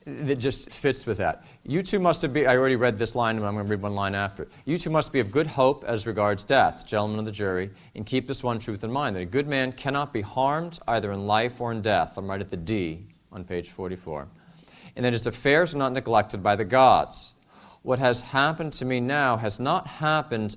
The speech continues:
of itself, but it is clear to me that it was better for me to die now and to escape from trouble. That is why my divine sign did not oppose me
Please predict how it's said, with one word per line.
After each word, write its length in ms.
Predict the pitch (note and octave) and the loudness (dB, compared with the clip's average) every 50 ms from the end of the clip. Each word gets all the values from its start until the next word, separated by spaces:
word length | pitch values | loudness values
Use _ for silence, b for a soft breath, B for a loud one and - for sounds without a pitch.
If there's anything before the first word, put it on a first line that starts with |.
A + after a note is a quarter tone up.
| - - | -6 -2
of 160 | - B2 G#2 A#2 | 0 0 0 0
itself, 840 | A2 - - - - D3 C#3 B2+ G#2 F2 D#2+ - - - - - _ _ _ _ _ _ _ _ _ _ _ _ _ _ _ _ B B B B B B B | -2 -2 -2 0 4 6 8 8 8 8 4 0 -8 -18 -18 -20 _ _ _ _ _ _ _ _ _ _ _ _ _ _ _ _ B B B B B B B
but 140 | - B2 A#2+ | -2 0 0
it 20 | |
is 140 | A#2 A2+ - | 0 0 -2
clear 360 | - - - D3 D3 E3 F3 | -6 -8 -2 2 4 4 4
to 200 | F3 E3+ - D#3+ | 4 2 0 -2
me 200 | C#3 C3 A#2+ A2+ | 0 2 2 2
that 120 | G#2+ A2+ G#2+ | 2 0 -2
it 60 | G#2 | -2
was 140 | G#2+ G2 G#2 | -4 -4 -6
better 460 | F#2 F2+ E2 B2 C3 D#3 E3 G3+ F#3+ | -6 -4 2 4 6 6 6 4 2
for 160 | - - F3 | -2 -2 -4
me 260 | D#3+ C#3+ C3+ C3 C3 B2+ | -2 0 2 2 2 0
to 140 | - - G#2 | 0 -4 -4
die 380 | G2 A2 A#2 A#2 A#2+ B2 B2+ | 0 2 4 4 4 4 2
now 560 | B2 A#2+ A2 G2+ F#2 F2 E2+ E2+ F2+ G#2 G#2 - b b b b b b b | 0 0 0 2 2 2 0 0 -2 -4 -8 -14 b b b b b b b
and 100 | - A#2 | -8 -6
to 100 | G#2+ A#2 | -4 -4
escape 360 | A2+ - - - B2 A#2+ A2+ - | -4 -4 0 2 4 4 4 2
from 160 | - A#2 G#2+ | -2 -8 -6
trouble. 500 | - C3+ C3+ C3 A2+ F#2+ E2 D2 - B B B B B B B | 0 2 4 4 4 2 -2 -6 -8 B B B B B B B
That 240 | G#2 A2 B2+ C3 D3 | 4 6 6 6 6
is 140 | C#3+ A#2 | 4 0
why 240 | C3+ C#3+ C3+ C3+ C3+ | 2 4 6 6 6
my 200 | C3 C3 B2 A#2+ | 4 2 2 2
divine 540 | A2 A2 G#2 G#2 A2 B2 B2 A#2+ A#2+ A#2+ A#2+ | 2 0 -2 0 2 4 4 4 2 0 -2
sign 760 | - - - D#3+ D#3+ E3 D#3 B2+ A2+ G#2+ G#2+ A#2 C3 C#3 - - | -4 -4 0 0 0 2 2 2 2 0 0 0 -2 -4 -6 -6
did 200 | A2 G#2 A#2+ A#2 | -4 -4 -2 0
not 180 | B2+ B2 A#2+ A#2 | 2 2 2 2
oppose 580 | A2+ A2+ - - D3+ D#3 F3+ F#3 F3+ D#3 - B2+ | 0 -4 -4 0 2 4 4 4 2 0 -2 -2
me 380 | A#2+ A2+ A2 G#2 G#2+ G#2+ B | -2 0 0 0 0 -2 B